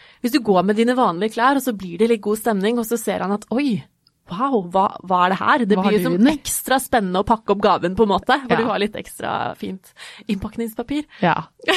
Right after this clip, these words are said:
Speaker 2: og enda finere gave inni.
Speaker 1: Yes.
Speaker 2: Eh, nummer fire da?
Speaker 1: Nummer fire skal bli året hvor jeg får enda flere orgasmer.
Speaker 2: Ja.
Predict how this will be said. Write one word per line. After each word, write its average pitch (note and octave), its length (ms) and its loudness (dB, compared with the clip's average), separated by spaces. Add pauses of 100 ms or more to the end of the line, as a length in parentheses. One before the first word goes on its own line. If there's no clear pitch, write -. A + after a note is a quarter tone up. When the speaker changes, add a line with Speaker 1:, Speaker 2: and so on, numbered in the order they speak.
(200)
Speaker 2:
og G#3 240 2
enda F#3 400 4
finere F3+ 260 0
gave F3 280 4
inni. G3+ 160 0 (180)
Speaker 1:
Yes. A#3+ 380 0 (600)
Speaker 2:
Eh, C#4+ 300 4
nummer D#4 160 2
fire A3 320 4
da? G4 60 2 (720)
Speaker 1:
Nummer C#4+ 200 0
fire D4 300 4 (100)
skal C4 460 0 (100)
bli A3+ 200 -2
året G3 400 0
hvor G#3+ 120 0
jeg B3+ 120 -4
får A#3 240 2 (120)
enda G#3+ 340 2
flere A#3 480 2 (140)
orgasmer. C4+ 460 -2 (180)
Speaker 2:
Ja. F#3 140 0